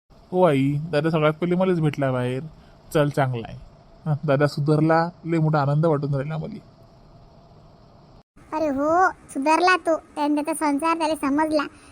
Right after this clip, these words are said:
Speaker 2: पण तुला त्या संसार कधी समजीन बाबू? आता आहे जरा शिकती बायको, हे लबाड लुबाड, पण कशी असली तरी ती, ती, ती बायको आहे. लेकराईकडे पाय, आ? लेकराईकडे पाय, तिच्या लेकराईची माय आहे.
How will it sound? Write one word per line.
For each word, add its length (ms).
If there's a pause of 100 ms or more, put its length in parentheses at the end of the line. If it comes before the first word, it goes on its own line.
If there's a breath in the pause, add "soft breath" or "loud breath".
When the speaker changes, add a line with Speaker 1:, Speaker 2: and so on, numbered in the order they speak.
(160 loud breath)
Speaker 2:
पण 60
तुला 200
त्या 160
संसार 340
कधी 260
समजीन 500
बाबू? 520 (420 loud breath)
आता 120 (300)
आहे 160
जरा 240
शिकती 280
बायको, 400
हे 280
लबाड 340
लुबाड, 420 (360 loud breath)
पण 80
कशी 360
असली 240
तरी 200 (440)
ती, 100
ती, 200
ती 140
बायको 360
आहे. 500 (460 loud breath)
लेकराईकडे 540
पाय, 680
आ? 40 (140)
लेकराईकडे 680
पाय, 440
तिच्या 180
लेकराईची 400
माय 300
आहे. 100